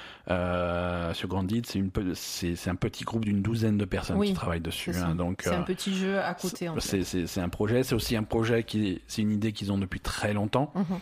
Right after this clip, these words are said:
Speaker 1: C'est pas, c'est pas Microsoft qui est venu, on vous achète, voilà, vous faites ça maintenant et c'est comme
Speaker 2: Non,
Speaker 1: ça.
Speaker 2: ils ont commencé avant de,
Speaker 1: Non, c'est pas,
Speaker 2: avant
Speaker 1: c'est
Speaker 2: de
Speaker 1: pas
Speaker 2: se
Speaker 1: une
Speaker 2: faire
Speaker 1: commande
Speaker 2: acheter.
Speaker 1: de Microsoft, c'est vraiment un stu-, un,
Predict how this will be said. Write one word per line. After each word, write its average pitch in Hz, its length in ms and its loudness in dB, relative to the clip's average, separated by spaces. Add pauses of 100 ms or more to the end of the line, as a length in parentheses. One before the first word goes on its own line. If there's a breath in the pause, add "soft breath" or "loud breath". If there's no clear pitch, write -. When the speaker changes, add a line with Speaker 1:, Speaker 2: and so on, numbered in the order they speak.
(140)
Speaker 1:
C'est - 240 -4
pas, 110 520 4
c'est - 120 -8
pas 104 100 2
Microsoft 107 600 2
qui - 100 -2
est 95 80 0
venu, 107 320 2
on 120 80 4
vous 120 220 2
achète, 120 360 4
voilà, 110 360 4
vous 113 120 0
faites 107 220 0
ça 120 160 4
maintenant 113 460 2
et 104 60 2
c'est - 120 -4
comme - 120 2
Speaker 2:
Non, 202 80 2
Speaker 1:
ça. 196 120 6
Speaker 2:
ils 208 160 4
ont 170 60 2
commencé 190 460 0
avant 185 260 2
de, 185 120 0
Speaker 1:
Non, 107 360 2
c'est - 200 -2
pas, 120 280 4
Speaker 2:
avant 120 60 4
Speaker 1:
c'est 180 60 2
Speaker 2:
de 190 40 2
Speaker 1:
pas 127 80 6
Speaker 2:
se 120 40 6
Speaker 1:
une 127 80 4
Speaker 2:
faire 139 100 2
Speaker 1:
commande 127 280 8
Speaker 2:
acheter. 120 120 6
Speaker 1:
de 107 100 0
Microsoft, 107 500 2
c'est 107 80 2
vraiment 117 380 4
un 107 40 2
stu-, 101 200 -4
un, 95 180 0